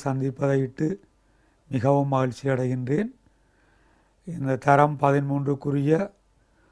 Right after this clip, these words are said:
இறுதி தவணையின் பாடத்தேர்ச்சிகளை நாங்கள் தற்போது படிப்படியாக பூர்த்தி செய்து கொண்டிருக்கின்றோம். அந்த வகையில் தர-, தேர்ச்சி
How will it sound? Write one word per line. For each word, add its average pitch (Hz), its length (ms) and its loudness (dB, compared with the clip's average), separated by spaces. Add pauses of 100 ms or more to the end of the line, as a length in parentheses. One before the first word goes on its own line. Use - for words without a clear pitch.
(140)
இறுதி 156 500 2
தவணையின் 143 540 2 (320)
பாடத்தேர்ச்சிகளை 135 1000 2 (920)
நாங்கள் 143 560 0 (100)
தற்போது 139 560 0
படிப்படியாக 135 920 0 (500)
பூர்த்தி 147 380 0
செய்து 143 240 2
கொண்டிருக்கின்றோம். 131 760 0 (600)
அந்த 147 320 0
வகையில் 143 580 2 (960)
தர-, 170 420 -4 (140)
தேர்ச்சி 160 800 0